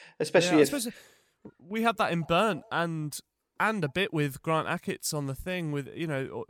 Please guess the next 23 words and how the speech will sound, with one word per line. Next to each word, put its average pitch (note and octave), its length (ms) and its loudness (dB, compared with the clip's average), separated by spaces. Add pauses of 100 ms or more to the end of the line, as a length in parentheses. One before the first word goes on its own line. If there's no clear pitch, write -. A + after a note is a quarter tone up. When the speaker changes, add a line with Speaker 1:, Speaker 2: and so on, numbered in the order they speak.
(120)
Speaker 2:
people D3+ 560 -4
sort C#3 200 -6
of, C3+ 100 -10
like, C3+ 180 -4
proteges C#3+ 580 -4
and A#2 100 -10
stuff. A2+ 480 -8
Like, C3+ 220 -8
you, D#3+ 100 -8
you D3 220 -12
sort D3+ 160 -4
of - 60 -4
stick - 220 -6
together E3 340 -2
a C3+ 40 0
bit. B2 180 -4
And C#3+ 80 -2
if D#3+ 120 -4
you're E3+ 80 -4
forming D#3+ 400 -4
a C#3+ 60 -6
new F3 340 -2
restaurant, C3+ 600 -8